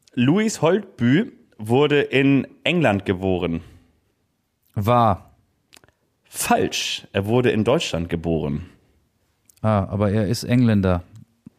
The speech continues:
Speaker 2: Halbengländer.
Speaker 1: Ja, kommen wir vielleicht später auch nochmal zu.
Speaker 2: Ja, die deutsche und die britische Staatsbürgerschaft, würde ich mal sagen.
Speaker 1: Kann ich noch nicht genau sagen. Vielleicht ist das ja auch noch eine Frage, die noch kommt. <laughs>
Speaker 2: Ach so.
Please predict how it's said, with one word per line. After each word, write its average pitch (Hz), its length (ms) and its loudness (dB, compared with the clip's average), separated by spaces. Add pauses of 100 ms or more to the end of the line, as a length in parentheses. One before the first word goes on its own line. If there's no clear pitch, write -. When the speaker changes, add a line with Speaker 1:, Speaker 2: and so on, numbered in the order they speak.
(340)
Speaker 2:
Halbengländer. 104 800 2
Speaker 1:
Ja, 277 1000 4
kommen 233 180 4
wir 208 80 4
vielleicht 175 200 0
später 170 260 0
auch 165 40 0
nochmal 98 260 -2
zu. 78 260 -6 (1160)
Speaker 2:
Ja, 156 180 0
die 123 160 0
deutsche 107 360 2
und 165 40 2
die 170 120 2
britische 165 420 0
Staatsbürgerschaft, 135 880 0
würde 98 140 2
ich 92 80 -6
mal 92 120 0
sagen. 85 340 -2 (840)
Speaker 1:
Kann 120 180 0
ich 135 60 4
noch 135 100 2
nicht 127 140 0
genau 117 200 2
sagen. 117 280 2
Vielleicht 107 200 0
ist 107 60 -6
das 120 140 0
ja 117 100 4
auch 113 80 2
noch 117 120 2
eine 113 200 0
Frage, 120 300 -2
die 127 80 -2
noch 123 160 0
kommt. 113 560 0 (400)
<laughs> - 380 -4
Speaker 2:
Ach 104 220 0
so. 110 580 -2